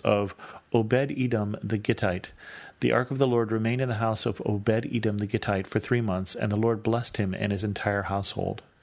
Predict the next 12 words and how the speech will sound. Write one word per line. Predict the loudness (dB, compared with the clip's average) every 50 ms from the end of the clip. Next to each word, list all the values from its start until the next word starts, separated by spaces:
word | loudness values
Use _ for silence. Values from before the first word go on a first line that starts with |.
| -20 -20 -20 -20 -18 -2 2
Now | 4 4 4 4
King | 2 0 -2 2 4
David | 4 4 4 4 2
was | 2 0 0
told, | 0 2 2 2 4
"The | 4 2
Lord | 4 4 2 2 0
has | -2 -4 -4
blessed | 2 2 4 4 2 2
the | -2 0
household | 2 2 0 0 2 2 2 2 2
of | 0 -2